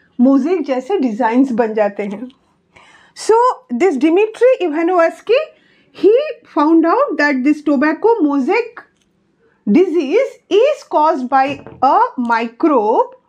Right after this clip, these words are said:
He named it as virus, नाम भी इसी ने दिया ना। इसमें, अ, बहुत सारे कन्फ्यूजन्स होते हैं बच्चों को, naturally होते हैं बहुत सारे वजह से।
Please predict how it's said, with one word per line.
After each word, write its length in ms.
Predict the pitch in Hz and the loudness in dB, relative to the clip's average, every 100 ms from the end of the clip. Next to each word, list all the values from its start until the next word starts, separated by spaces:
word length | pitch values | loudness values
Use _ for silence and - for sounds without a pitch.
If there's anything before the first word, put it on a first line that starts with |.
| _ _ _ _ _ - | _ _ _ _ _ 0
He 80 | |
named 500 | 320 302 403 539 508 | 2 2 2 0 0
it 460 | 415 440 453 302 320 | 2 2 0 -2 -2
as 280 | 330 262 202 | 0 -2 0
virus, 380 | 247 262 247 - - | 0 0 0 -4 -2
नाम 360 | 240 254 359 | 0 2 2
भी 120 | 403 403 | 2 2
इसी 280 | 311 - | 0 0
ने 140 | 311 311 | 0 2
दिया 260 | 247 240 | 0 0
ना। 240 | 247 453 587 _ _ - - | 0 0 -4 _ _ -10 0
इसमें, 720 | 302 - 339 403 453 466 - - | 0 2 2 4 2 0 -4 -4
अ, 480 | 285 277 277 277 269 269 247 | 0 2 0 0 0 0 -2
बहुत 360 | 269 359 415 | -2 -2 -2
सारे 200 | 381 381 | -2 -4
कन्फ्यूजन्स 760 | 370 277 269 302 302 359 392 359 | 0 0 2 2 2 2 0 0
होते 260 | 269 254 | -4 -2
हैं 280 | 247 240 233 | -2 -2 -4
बच्चों 340 | 233 226 247 240 | -6 -6 -6 -4
को, 260 | 302 466 381 | -2 -2 0
naturally 540 | 240 226 - 269 320 | -2 -2 -2 2 2
होते 240 | 269 254 | 2 0
हैं 200 | 247 269 | 0 0
बहुत 260 | 226 240 233 | 0 -4 -6
सारे 180 | 240 220 | -6 -4
वजह 300 | 214 214 220 | -6 -8 -10
से। 280 | 220 440 | -8 -10